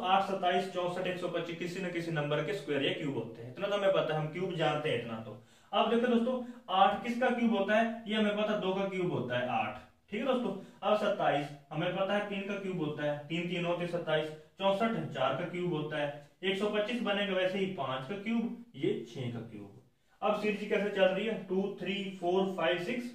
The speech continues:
और यहाँ पे क्या आ जाएगा? सेवन का क्यूब। सेवन का क्यूब क्या होता है? थ्री फ़ोर थ्री, तीन सौ तैंतालीस होता है। ठीक है दोस्तों,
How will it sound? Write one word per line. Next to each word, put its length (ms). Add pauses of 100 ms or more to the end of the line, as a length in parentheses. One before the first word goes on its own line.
(200)
और 180
यहाँ 120
पे 120
क्या 120
आ 100
जाएगा? 260
सेवन 460
का 100
क्यूब। 380 (160)
सेवन 300
का 100
क्यूब 260
क्या 120
होता 240
है? 160 (520)
थ्री 520 (140)
फ़ोर 580
थ्री, 180 (520)
तीन 180
सौ 120
तैंतालीस 520
होता 200
है। 80
ठीक 140
है 60
दोस्तों, 260